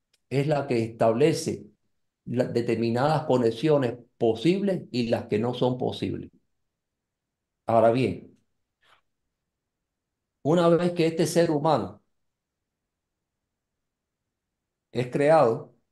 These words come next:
como ya habíamos visto también anteriormente, es creado,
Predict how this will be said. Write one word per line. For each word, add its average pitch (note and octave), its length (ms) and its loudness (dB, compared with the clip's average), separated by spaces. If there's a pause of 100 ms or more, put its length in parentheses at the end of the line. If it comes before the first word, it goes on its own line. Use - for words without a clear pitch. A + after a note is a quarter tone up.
(380)
como A2 240 -2
ya A#2 120 0
habíamos C3+ 380 0
visto D3+ 380 0
también A2 280 -2
anteriormente, C3 800 -2 (140)
es B2 180 -2
creado, C#3+ 640 4